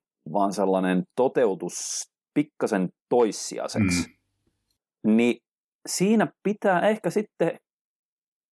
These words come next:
Speaker 1: se saattaa hyvin olla, että silloin puhutaan ihmisestä, jolle se, tavallaan se vaikka s-,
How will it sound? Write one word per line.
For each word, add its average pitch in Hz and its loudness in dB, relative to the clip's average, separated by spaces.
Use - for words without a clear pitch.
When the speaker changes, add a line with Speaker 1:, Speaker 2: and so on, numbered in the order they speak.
Speaker 1:
se 175 -2
saattaa 233 0
hyvin 185 0
olla, 180 4
että - -2
silloin 151 0
puhutaan 131 -2
ihmisestä, 160 0
jolle 131 4
se, - 0
tavallaan 185 4
se 131 -2
vaikka 127 2
s-, - -16